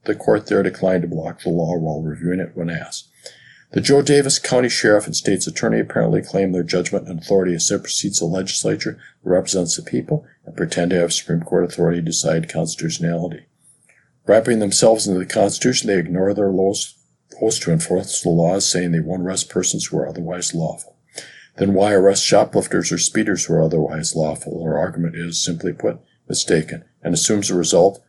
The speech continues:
they apparently prefer politically. Is this perfor-, more, more performance law enforcement? What office will they seek next?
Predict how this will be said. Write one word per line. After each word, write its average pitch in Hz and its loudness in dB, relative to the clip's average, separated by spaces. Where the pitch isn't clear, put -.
they 87 0
apparently 92 -2
prefer 87 -2
politically. 80 -6
Is 90 -6
this 92 2
perfor-, - -2
more, 87 0
more 90 2
performance 90 -2
law 95 0
enforcement? 107 -4
What - -2
office - -2
will 78 -4
they 78 -10
seek - -4
next? - -4